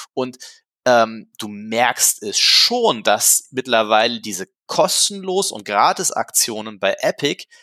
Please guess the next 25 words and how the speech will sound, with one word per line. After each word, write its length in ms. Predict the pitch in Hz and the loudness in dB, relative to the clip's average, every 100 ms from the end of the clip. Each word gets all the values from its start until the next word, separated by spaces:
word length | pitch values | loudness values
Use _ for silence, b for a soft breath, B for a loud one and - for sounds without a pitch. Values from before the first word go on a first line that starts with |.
| b b _ | b b _
ja 360 | 104 123 127 - - | 2 4 4 0 0
auch 480 | 135 139 143 - - _ _ _ | 4 4 4 -2 -18 _ _ _
sehr, 500 | 95 117 139 170 185 | -2 2 4 4 2
sehr 400 | 156 135 123 127 | 2 2 2 2
häufig, 760 | 123 135 151 165 165 - - b b b _ | 4 4 0 -2 -2 -2 -10 b b b _
ähm, 600 | 131 127 127 135 - - _ _ - | -2 0 0 -6 -12 -20 _ _ -4
auch 140 | 139 | -2
als, 260 | 139 127 - | -2 -2 -2
als 200 | 113 117 | -2 -2
Marketingaktion 1200 | 110 120 190 196 - 143 117 113 - - 113 110 | 2 4 4 0 -4 -4 0 -2 0 0 0 -6
für 160 | - | -8
die 100 | 110 | -6
Spiele 440 | 107 - 110 107 98 | -6 -6 -6 -2 -2
gedacht 520 | 101 107 107 - - | 0 0 0 -2 -6
werden, 380 | 95 87 - 90 | -4 -2 -4 -6
ne? 200 | - 175 185 | 0 0 0
Wir 140 | 127 | 0
haben's, 360 | 117 120 - - | -2 0 0 0
äh, 220 | 120 110 110 | -2 -4 -6
ich 180 | - | -6
mein, 180 | 117 117 | -4 0
bei, 460 | 113 110 107 110 - | 2 4 4 2 -2
äh, 280 | - 110 104 | -4 -2 -2
Among 320 | 107 104 160 | -2 2 2
Us 400 | 226 113 151 - | 2 2 2 0